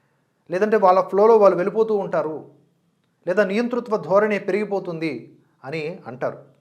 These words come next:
ఎవరైనా సరే, తెలిసిన వంటి వ్యక్తులు. కానీ ఇక్కడ విపక్షం ఎప్పుడూ కూడా ఫెయిల్యూర్స్‌లోనే ఉంటుంది, రాంగ్ స్టెప్స్‌లోనే ఉంటుంది. ఒక సరైన విమర్శే చేయని విపక్షం ప్రజల సమస్యలను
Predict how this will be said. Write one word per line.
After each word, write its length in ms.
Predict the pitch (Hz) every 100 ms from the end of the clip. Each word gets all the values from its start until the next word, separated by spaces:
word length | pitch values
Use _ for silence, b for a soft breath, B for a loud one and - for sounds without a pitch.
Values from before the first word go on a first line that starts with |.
| _ _ _ _ 113
ఎవరైనా 300 | 139 147 147
సరే, 380 | 143 156 - b b b b -
తెలిసిన 280 | 147 165 170
వంటి 480 | 156 151 127 - B -
వ్యక్తులు. 360 | 139 135 117 - _ _ _ _ _ _ _ -
కానీ 120 | 214 233
ఇక్కడ 160 | 214
విపక్షం 560 | 175 226 254 - 277 240
ఎప్పుడూ 460 | 165 170 262 285
కూడా 580 | 285 220 180 110 131 214 - _ _ _ _ -
ఫెయిల్యూర్స్‌లోనే 720 | 196 247 247 247 - 202 208
ఉంటుంది, 320 | 180 139 120
రాంగ్ 260 | 117 170 196
స్టెప్స్‌లోనే 480 | - 190 - 190 202
ఉంటుంది. 380 | 139 - 104 _ b b
ఒక 120 | -
సరైన 360 | 185 180 233 269
విమర్శే 560 | 160 165 233 233 277 277
చేయని 300 | 254 233 220
విపక్షం 500 | 165 202 - 165 117 - _ _ _ _ _ _ _ _ -
ప్రజల 280 | 185 196 240
సమస్యలను 720 | 226 208 220 220 208 180